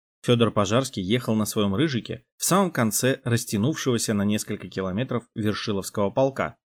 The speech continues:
Они уже миновали Москву и теперь приближались к Твери. Здесь уже давно была зима.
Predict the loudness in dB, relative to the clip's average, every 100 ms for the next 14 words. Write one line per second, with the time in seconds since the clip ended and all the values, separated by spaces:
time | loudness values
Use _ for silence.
0 | _ _ _ _ _ _ _ 0 4 6
1 | 6 6 6 4 4 4 4 0 0 0
2 | 0 0 -2 -2 -2 0 2 0 0 0
3 | 0 2 2 0 -4 0 2 4 2 -2
4 | _ _ _ _ _ -6 2 2 2 2
5 | 2 2 0 0 0 0 2 2 2 0